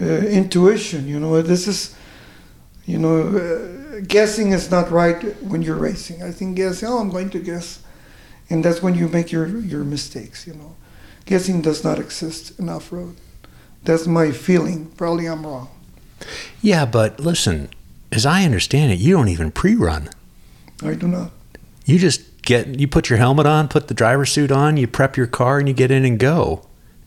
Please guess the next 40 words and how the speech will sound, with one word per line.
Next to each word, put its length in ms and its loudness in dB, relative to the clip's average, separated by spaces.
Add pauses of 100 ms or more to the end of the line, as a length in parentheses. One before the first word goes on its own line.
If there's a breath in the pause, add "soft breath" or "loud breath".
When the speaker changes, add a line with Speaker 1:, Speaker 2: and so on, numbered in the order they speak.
Speaker 2:
And 240 2
occasionally 880 -2
you 200 0
get 200 2
in 160 2
and 140 2
go 240 0
a 140 0
long, 440 2
long 440 0
way. 380 0
Speaker 1:
Mm-hmm. 360 -8 (480 soft breath)
Speaker 2:
It's 160 -2
a 60 2
long 260 4
time 260 0
before 260 0
you 80 0
give 180 -2
a 160 0
seat 240 0
up 160 -2
to 80 -4
somebody 380 -2
else. 340 -6 (1500 soft breath)
Speaker 1:
Well, 300 2 (120)
you 100 2
know, 180 6
<laughs> 60 -6
I 100 4
get 260 4
out 400 2 (420 loud breath)
when 120 2
I 60 2
get 220 0
tired, 440 4
you 100 0
know, 120 4
I 80 6
love, 420 2